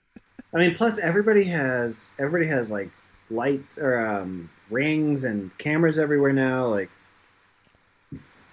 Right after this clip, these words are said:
Speaker 1: Also,
Speaker 2: I
Speaker 1: the
Speaker 2: guess in my backyard,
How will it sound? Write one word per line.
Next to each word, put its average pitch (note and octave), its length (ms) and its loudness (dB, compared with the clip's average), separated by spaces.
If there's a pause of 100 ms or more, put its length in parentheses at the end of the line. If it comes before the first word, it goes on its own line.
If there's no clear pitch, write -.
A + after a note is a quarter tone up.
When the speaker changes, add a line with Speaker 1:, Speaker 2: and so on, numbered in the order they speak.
(840)
Speaker 1:
Also, B3+ 220 -4
Speaker 2:
I B3+ 60 2
Speaker 1:
the G#3+ 100 -6
Speaker 2:
guess A#3 280 6
in D#3+ 160 4
my E3+ 240 6
backyard, D3+ 800 2